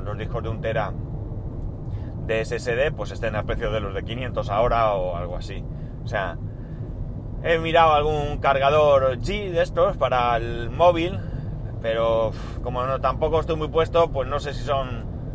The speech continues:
Bueno, he visto uno de Spigen, creo, que, bueno, la marca la conozco por el tema de las fundas, pero tampoco es algo que me,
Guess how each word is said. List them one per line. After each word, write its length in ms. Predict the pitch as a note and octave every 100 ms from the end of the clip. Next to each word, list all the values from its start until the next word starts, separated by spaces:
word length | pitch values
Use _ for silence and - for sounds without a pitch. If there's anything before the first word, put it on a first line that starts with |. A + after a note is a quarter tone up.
| -
Bueno, 180 | F3 D#3+
he 20 |
visto 260 | E3 E3 F#3+
uno 240 | F#3 F#3
de 460 | F3+ D#3+ D3+ C#3 C3
Spigen, 520 | - - F#3 D3+ C#3+
creo, 380 | C#3+ F3 D#3 D3+
que, 100 | A2+
bueno, 240 | A#2 C3
la 100 | A#2
marca 280 | G#2 A#2 A#2+
la 100 | B2
conozco 360 | A2+ C3+ C3 B2
por 180 | B2 A2
el 100 | A2
tema 180 | A#2+
de 60 | B2
las 140 | B2
fundas, 460 | - E3 D3+ D#3 - - - - - - - - -
pero 600 | C3+ C3 B2+ B2 A#2+ G#2+ - - - - - - - - - - - - - - - - - -
tampoco 360 | C#3+ D#3+ D#3+
es 120 | D3+
algo 260 | D3+ D3 D3+
que 100 | C#3+
me, 540 | C#3 B2+ A#2+ A2+ A2